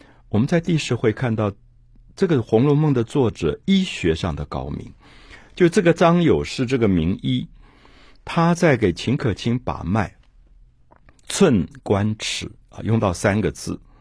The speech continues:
尺寸的寸，关是关头的关，呃，关口的关，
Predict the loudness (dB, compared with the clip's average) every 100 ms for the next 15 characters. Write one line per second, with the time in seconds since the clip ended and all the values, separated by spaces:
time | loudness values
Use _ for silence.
0 | _ _ -4 -2 -2 0 2 2 0 0
1 | -2 -2 -12 -20 -20 -20 -20 0 2 4
2 | 2 0 0 2 0 0 -4 -4 -6 -4
3 | -4 -4 -8 -16 -20 -20 -20 _ -10 -6
4 | 0 2 2 -4 -6 -6 -6 -4 -4